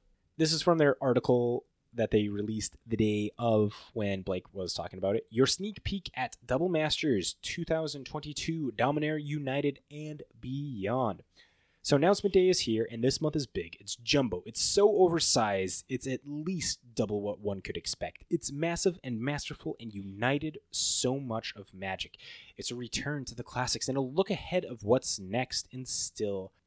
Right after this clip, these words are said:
more than that. From first looks at Double Masters and Dominaria United to the return of the Love Your Local Game Store promotions,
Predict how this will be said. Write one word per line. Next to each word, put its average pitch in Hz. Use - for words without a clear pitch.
more 90
than 90
that. 104
From 123
first 196
looks 175
at 123
Double 131
Masters 113
and 110
Dominaria 101
United 107
to 117
the 110
return 139
of 135
the 131
Love 120
Your 147
Local 131
Game 107
Store 101
promotions, 107